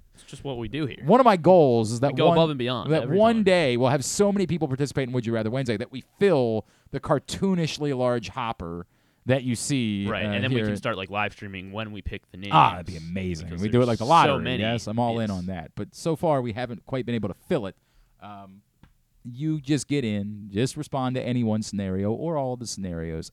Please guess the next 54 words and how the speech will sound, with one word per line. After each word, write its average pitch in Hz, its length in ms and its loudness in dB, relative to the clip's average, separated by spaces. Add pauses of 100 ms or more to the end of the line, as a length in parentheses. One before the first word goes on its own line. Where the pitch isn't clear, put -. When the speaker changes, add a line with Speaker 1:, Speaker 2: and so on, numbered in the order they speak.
Speaker 2:
and 85 260 -10
you're 80 140 -8
in. 87 160 -10
I 147 60 -4
used 226 260 0
to - 60 2
also 139 300 0
say, 113 420 -4 (420)
or 160 180 2
you 131 240 0
could 98 320 -8
present 117 640 -6 (680)
your 120 280 0
own 220 220 8
Would 120 200 4
You 110 100 0
Rather 92 240 -2
Wednesday 90 400 -4
scenario, 156 640 2
but 107 220 -4 (540)
no 160 220 4
one 311 180 4
ever 269 220 2
seems 220 360 0
to 202 80 2
want 170 260 0
to 127 60 -6
do 170 300 8 (160)
<laughs> - 80 -20
that 92 180 -4
for - 220 -4
some - 480 -2
reason. 80 400 -10
I 117 80 -6
don't 240 140 -2
know 233 100 2
why 190 300 4
it 175 120 2
is. 95 380 -4 (320)
I 220 140 8
like 277 260 8
having 170 340 0
the 139 80 0
debate. 196 240 6
I 165 80 8
like 214 180 4
it 190 60 0
when 160 100 0
somebody 165 280 0
says, 139 320 0
"Glenn, 170 280 2
would 151 220 10
you 226 200 4
rather?" 127 500 0